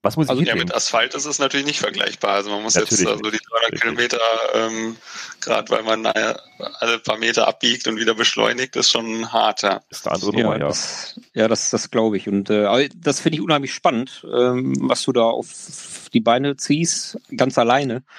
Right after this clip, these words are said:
Speaker 2: Ähm, ja, vielleicht sollten Pascal und ich mal drüber nachdenken.
Speaker 1: Ja, also, also ich war ja gemeldet. Ich, ich,
Speaker 3: Schon, äh, eigentlich gemeldet, ja.
Speaker 1: ich war
Speaker 3: Den
Speaker 1: gemeldet.
Speaker 3: erwarte
Speaker 1: Ich,
Speaker 3: ich jetzt
Speaker 1: ich bin
Speaker 3: mal
Speaker 1: noch
Speaker 3: demnächst.
Speaker 1: gemeldet.
Speaker 3: Ja,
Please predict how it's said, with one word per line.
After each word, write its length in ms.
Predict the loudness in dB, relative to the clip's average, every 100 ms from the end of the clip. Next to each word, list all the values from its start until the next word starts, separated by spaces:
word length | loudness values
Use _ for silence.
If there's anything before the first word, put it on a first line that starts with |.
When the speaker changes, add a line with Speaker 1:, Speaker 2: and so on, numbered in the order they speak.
| -20 -20 -18 -4
Speaker 2:
Ähm, 680 | 2 2 2 0 -2 -6 -14 -14 -12 0
ja, 200 | 2 2
vielleicht 240 | 2 4
sollten 200 | 4 2
Pascal 320 | 0 2 2
und 120 | 2 0
ich 140 | 2
mal 300 | 2 4 2
drüber 220 | 2 2
nachdenken. 480 | 2 -2 -4 -6 -6 -12 _ -8 -8 -8
Speaker 1:
Ja, 80 | -6
also, 400 | -2 0 0 -2
also 140 | -4 -6
ich 180 | -6 2
war 80 | 4
ja 120 | 4
gemeldet. 440 | 2 2 2 2 -2
Ich, 140 | -2
ich, 180 | -4 -2
Speaker 3:
Schon, 140 | 0 0 -2 0 2
äh, 40 |
eigentlich 220 | 2 0
gemeldet, 440 | -2 0 0 0 0
ja. 100 | -4 0 0 0 -4 -8 -14 _ -6
Speaker 1:
ich 220 | -4 2
war 100 | 2
Speaker 3:
Den 140 | 4
Speaker 1:
gemeldet. 180 | 2 4
Speaker 3:
erwarte 160 | 4 2
Speaker 1:
Ich, 80 | 0
Speaker 3:
ich 60 | -2
jetzt 120 | -2
Speaker 1:
ich 200 | -2 0
bin 100 | 0
Speaker 3:
mal 60 | 2
Speaker 1:
noch 80 | 0
Speaker 3:
demnächst. 180 | 0
Speaker 1:
gemeldet. 240 | 0 -2 -4 -10 -16 -20
Speaker 3:
Ja, 80 | 0